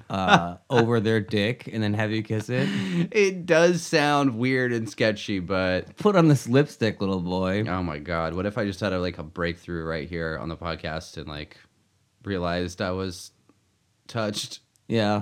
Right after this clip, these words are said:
Speaker 1: uh, that's interesting.
Speaker 2: <laughs>
Speaker 1: Um,
Speaker 2: You say with your eyes rolled.
Speaker 1: Yeah. No, I, I,
Speaker 2: Wow.
Speaker 1: I just, I don't wanna deal with this.
Speaker 2: Nobody does.
Speaker 1: Take it, yeah, take another drink for that, okay?
Speaker 2: All right.
Speaker 1: Um, yeah.
Speaker 2: But you know what?
Speaker 1: What?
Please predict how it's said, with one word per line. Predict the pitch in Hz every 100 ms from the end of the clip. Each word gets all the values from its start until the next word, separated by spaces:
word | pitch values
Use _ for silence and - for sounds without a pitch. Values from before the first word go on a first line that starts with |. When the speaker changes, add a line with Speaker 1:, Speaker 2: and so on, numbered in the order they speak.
| 104
Speaker 1:
uh, | 104 123 131
that's | 139 -
interesting. | 123 95 90 - 82 82 101
Speaker 2:
<laughs> | 113 - - - - - - - 190 -
Speaker 1:
Um, | 143 117 104 - - 90 90
Speaker 2:
You | 208
say | - 139 135
with | 131 123
your | 113
eyes | 98 107 107
rolled. | 110 107 113 123 - _
Speaker 1:
Yeah. | - 107 87 85 - _ _ -
No, | 156
I, | 131 107 101
I, | 110
Speaker 2:
Wow. | 95 98 90
Speaker 1:
I |
just, | 104 107 92
I | 104
don't | 113
wanna | 95 87 85
deal | 87 107 78 78
with | 76
this. | 80 - -
Speaker 2:
Nobody | 113 135 120 92
does. | 78 80 76 - - _
Speaker 1:
Take | - 117
it, | 104
yeah, | 95 82 76
take | 135
another | 151 123 95
drink | 87 82 78
for | 78
that, | 69 69
okay? | 80 85 85 -
Speaker 2:
All | 80
right. | 73 - - _ - -
Speaker 1:
Um, | 98 95 95 92 92 82
yeah. | 147 151 110 - -
Speaker 2:
But | 120
you | 123
know | 127
what? | 131 160 - _
Speaker 1:
What? | 113 120 147 110